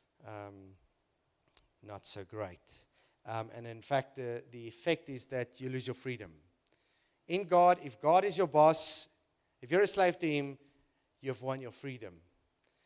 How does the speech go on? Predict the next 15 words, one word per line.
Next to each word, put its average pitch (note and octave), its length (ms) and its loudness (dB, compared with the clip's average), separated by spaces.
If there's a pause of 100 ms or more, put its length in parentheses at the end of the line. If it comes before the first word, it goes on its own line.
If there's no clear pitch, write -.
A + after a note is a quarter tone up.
(240)
If A#2+ 180 -20
you're C3 80 -14
a B2 40 -16
slave D#3+ 340 -4
to - 80 -20
the C3 100 -12
world C3 280 -4
or B2+ 60 -12
to - 140 -18
mammon, C#3 520 0 (960)
um, G#2 240 -14
you've G2+ 120 -20
lost A2 260 -12
your G2+ 80 -18
freedom. F2+ 320 -20